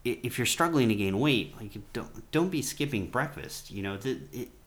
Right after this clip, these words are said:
it's a very important point. Breakfast is not a critical meal of the day, but if you're try-, if you have some athletic goals, particularly gaining weight,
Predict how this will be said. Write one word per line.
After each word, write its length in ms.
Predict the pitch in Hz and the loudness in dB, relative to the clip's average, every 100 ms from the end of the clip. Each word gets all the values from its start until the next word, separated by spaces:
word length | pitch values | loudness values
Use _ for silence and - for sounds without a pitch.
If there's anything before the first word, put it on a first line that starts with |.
| - - - - 110 - - 87 | -20 -20 -20 -16 -16 -16 -16 -10
it's 200 | 113 110 | -6 -2
a 60 | 120 | -2
very 500 | 110 127 160 151 127 | 0 2 4 4 4
important 460 | 110 143 113 101 | 2 0 0 0
point. 340 | - 147 104 - - - - | 2 2 2 -2 -18 -20 -8
Breakfast 680 | 110 113 151 156 147 113 - | -2 4 4 4 2 0 2
is 180 | 107 104 | 0 4
not 480 | 110 131 139 123 - | 6 8 8 4 0
a 60 | |
critical 420 | 107 - 120 113 104 | -4 2 2 2 2
meal 280 | 107 104 | 4 2
of 80 | 90 | 0
the 80 | 85 | 0
day, 420 | 113 113 - - - - - - - | 2 0 -2 -8 -20 -20 -20 -18 -12
but 680 | 104 101 175 113 - - - - - - | -4 6 8 8 4 -4 -8 -14 -20 -14
if 160 | - - | -10 -2
you're 120 | 110 | -2
try-, 460 | - - 147 156 151 | 0 0 4 4 2
if 160 | 101 | -2
you 60 | 120 | -2
have 160 | 123 123 | -2 0
some 220 | 123 113 | 0 0
athletic 540 | 120 147 143 120 143 92 | 2 0 0 0 0 -2
goals, 300 | 90 85 - | -2 -2 -4
particularly 480 | 107 - 139 117 | -6 -4 0 0
gaining 340 | 104 107 101 87 | 2 2 2 2
weight, 360 | 95 139 - | 2 0 -2